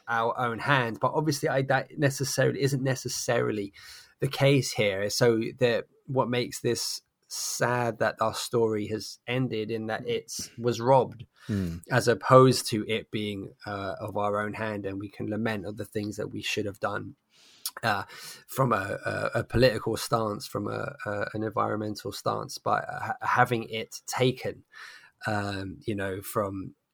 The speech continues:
Speaker 1: from
Speaker 2: <laughs>
Speaker 1: us in that
Speaker 2: Yeah.
Speaker 1: capacity is, is, makes it sadder as opposed to poignant, doesn't it?
Speaker 2: Very good point. It's like you've taken the ability for us to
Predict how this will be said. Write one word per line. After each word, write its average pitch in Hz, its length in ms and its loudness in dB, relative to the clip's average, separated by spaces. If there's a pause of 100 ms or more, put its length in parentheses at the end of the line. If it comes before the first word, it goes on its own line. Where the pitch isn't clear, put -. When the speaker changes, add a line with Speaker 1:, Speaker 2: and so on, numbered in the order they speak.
(280)
Speaker 1:
from 107 180 2
Speaker 2:
<laughs> 92 80 -2
Speaker 1:
us - 140 -6
in 101 120 -6
that 98 220 -4 (100)
Speaker 2:
Yeah. 143 400 -2
Speaker 1:
capacity 104 720 -2
is, 104 480 -6 (480)
is, 101 340 -4
makes 127 280 4
it 113 180 0
sadder 95 720 6
as 110 140 -4
opposed 107 360 -6
to 104 60 -6
poignant, 95 480 -10
doesn't 98 240 -8
it? 101 120 -10 (160)
Speaker 2:
Very 101 420 4
good 92 160 -2
point. 92 320 0
It's - 160 0
like 107 180 6
you've 110 120 4
taken 101 400 6
the 95 240 2
ability 95 640 4 (320)
for - 200 2
us 92 200 4
to 95 280 4